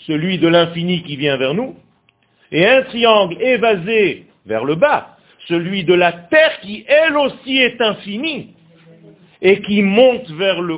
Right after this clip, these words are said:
haut. Donc la Torah va traiter en réalité deux directions de pensée au niveau de la Torah. Ce que les kabbalistes vont appeler Or Yachar ve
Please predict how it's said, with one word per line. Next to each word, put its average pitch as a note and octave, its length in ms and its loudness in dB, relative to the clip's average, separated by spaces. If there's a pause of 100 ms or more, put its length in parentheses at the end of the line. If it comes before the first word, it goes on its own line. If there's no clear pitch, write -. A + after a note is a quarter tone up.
haut. A2+ 180 -12 (600)
Donc A3 180 2
la A#3+ 140 0
Torah A#3+ 360 0
va A#3 160 -4
traiter A3 540 -2
en A#3+ 100 2
réalité G#3 540 -2
deux G3 400 0
directions G#3+ 840 -2
de G3 140 0
pensée F#3+ 560 -2
au G#3 100 2
niveau F3+ 280 -2
de E3+ 60 -6
la E3 100 -2
Torah. C#3 520 -8 (280)
Ce - 80 -20
que G#3 100 2
les F#3+ 320 4 (320)
kabbalistes G#3 500 0
vont F3 140 2
appeler G3 500 2
Or A3+ 320 4
Yachar G#3 840 -2 (360)
ve C#3+ 300 -4